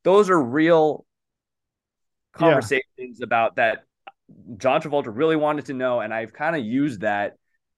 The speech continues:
Speaker 1: whenever I talk to people, new people, and, like, catching up, because honestly, we don't have a lot of time when we hang out, and I don't
Speaker 2: Yeah.
Speaker 1: wanna just talk about meaningless B S. I wanna know, uh, the heart of what's going on in your life,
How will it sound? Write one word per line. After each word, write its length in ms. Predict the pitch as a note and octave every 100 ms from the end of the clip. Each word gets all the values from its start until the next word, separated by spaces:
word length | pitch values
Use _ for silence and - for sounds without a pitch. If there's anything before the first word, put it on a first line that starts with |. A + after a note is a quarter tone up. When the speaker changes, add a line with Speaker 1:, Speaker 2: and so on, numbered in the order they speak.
| _
Speaker 1:
whenever 300 | G#2 B2 B2
I 160 | A#2+ C3+
talk 260 | - B2+ -
to 60 |
people, 480 | - A2+ A2 G#2 G#2
new 280 | G#2+ B2 E3
people, 440 | E3 E3 D#3+ E3 B2+
and, 300 | B2+ D#3 D#3
like, 180 | B2 G#2
catching 320 | A2+ G#2+ G#2+
up, 200 | A2 G#2+ _ _ -
because 240 | D#3+ E3
honestly, 420 | D#3+ F3 G3 F#3+ -
we 120 | F#3+
don't 180 | F3+ F3
have 140 | F3+
a 20 | D#3+
lot 160 | D3
of 80 | C#3+
time 300 | C3+ C#3 C#3
when 140 | C#3 C#3
we 100 | C#3
hang 160 | C3+ B2+
out, 200 | C3 C#3
and 160 | C3+
I 120 | C#3+ C3+ G2+ -
don't 180 | D#3+ D3
Speaker 2:
Yeah. 80 |
Speaker 1:
wanna 160 | D3 D#3
just 180 | - -
talk 200 | C#3+ C#3+
about 400 | D3 C#3+ C3+ C3
meaningless 720 | A2 B2 A2+ C3 C#3 C3+ C3 G#2 - -
B 200 | B2+ B2+
S. 360 | D3+ C3 B2+
I 80 | B2+
wanna 240 | C3+ D3+ D3
know, 420 | D#3 D3+ D#3 D#3 _ _ _ _ _ _ _ _ _
uh, 140 | - -
the 540 | G2+ G#2+ A2 A2 A#2+
heart 320 | A2+ C3+ D#3+ D#3+
of 120 | C#3
what's 200 | D#3 D#3+
going 220 | E3 D#3
on 220 | C#3 D#3+
in 60 | C#3
your 100 | A#2+
life, 360 | G#2 G2 F#2+